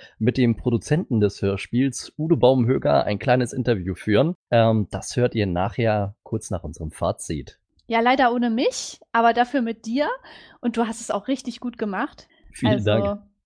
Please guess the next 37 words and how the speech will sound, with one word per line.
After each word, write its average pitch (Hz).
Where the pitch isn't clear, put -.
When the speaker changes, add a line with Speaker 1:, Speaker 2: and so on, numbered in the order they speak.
Speaker 2:
ja. 180
Nee, 196
habe 247
ich 254
natürlich 220
auch 233
schon 240
zweimal 302
sogar 202
gehört. 208
Speaker 1:
War 95
aber 110
auch, -
muss 123
ich 110
sagen, 120
ohne 156
dass 139
es -
jetzt -
schleimig 131
klingt, 98
weil 110
das 110
liegt 135
mir 117
einfach 92
nicht, 131
aber 110
es -
war 110
wirklich -
ein 104
dankbares 113
Interview, 123
weil, 98
ähm, 92